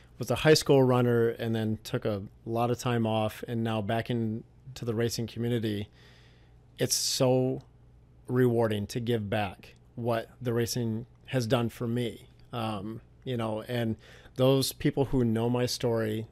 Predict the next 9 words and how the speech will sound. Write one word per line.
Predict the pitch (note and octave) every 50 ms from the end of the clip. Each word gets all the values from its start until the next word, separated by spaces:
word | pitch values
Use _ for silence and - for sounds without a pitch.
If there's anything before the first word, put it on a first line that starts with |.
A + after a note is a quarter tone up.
| - -
that | B2 A#2 A#2 A2+ A2 A2 - _ - - - - _ _
was | A#2 A2+ A2 A2 - -
overweight, | C#3 C3+ B2 C3+ C3 A#2+ A#2+ A2+ A2 G#2+ A2 A#2 - - - _ -
just | - B2 A2+ - - - _ - - _ - - - -
absolutely, | B2 B2 B2 - - C3 B2 A#2+ A#2 A#2 - - _ -
my | - A#2+ A#2
health | A2 - - B2+ A#2+ - -
was | A#2 G#2+ -
just | - B2 A#2 -